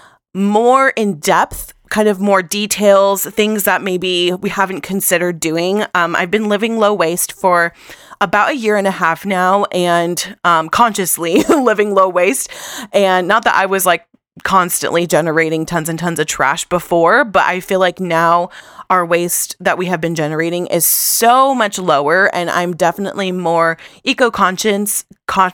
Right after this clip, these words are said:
conscious, I cannot talk, con-, I'm more eco-conscious than I used to be, and I wanna re-emphasize something I said in the Sustainable Living one oh one. Um, I think that there can be an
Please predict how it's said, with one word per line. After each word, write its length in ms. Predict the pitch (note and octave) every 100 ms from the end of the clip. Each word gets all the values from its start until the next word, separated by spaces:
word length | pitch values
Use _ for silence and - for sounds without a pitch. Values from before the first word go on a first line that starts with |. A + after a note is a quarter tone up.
| _ -
conscious, 760 | G#3+ C#4 D#4 G3 E3 F#3 - -
I 60 |
cannot 340 | - F#3+ E3 -
talk, 300 | D3 C3+ - - - -
con-, 220 | - C#4+
I'm 180 | G#3+ A3
more 220 | A#3+ B3+
eco-conscious 1120 | A#3+ A#3+ G3+ G3+ F3+ F3+ - G3+ G3 G3 - - - - -
than 360 | F#3 F3 F3 -
I 80 |
used 360 | F3 F3 G3 -
to 60 | F#3+
be, 380 | E3+ D3+ D3 D#3+
and 420 | F3 F3+ F3 F3 - -
I 140 | F#3
wanna 420 | F#3+ F#3+ F3+ E3+ -
re-emphasize 880 | F3 G#3+ B3 F#3 G3 F3+ F3 E3 E3+
something 320 | - F3 F3
I 80 | E3
said 300 | E3 F3 E3
in 60 | E3+
the 60 |
Sustainable 600 | D#3+ E3 - E3 E3 D#3+
Living 320 | D#3+ D3+ D#3+ D#3
one 160 | D3+
oh 100 | C#3+
one. 380 | D3 C#3+ C#3+ F#3+ G3+ - - - -
Um, 280 | F3+ F3 F3
I 80 | G3
think 160 | A#3+
that 140 | D4 D4
there 120 | A#3+
can 220 | A#3+ G#3+
be 320 | E3 E3+ F3 -
an 260 | F3 E3+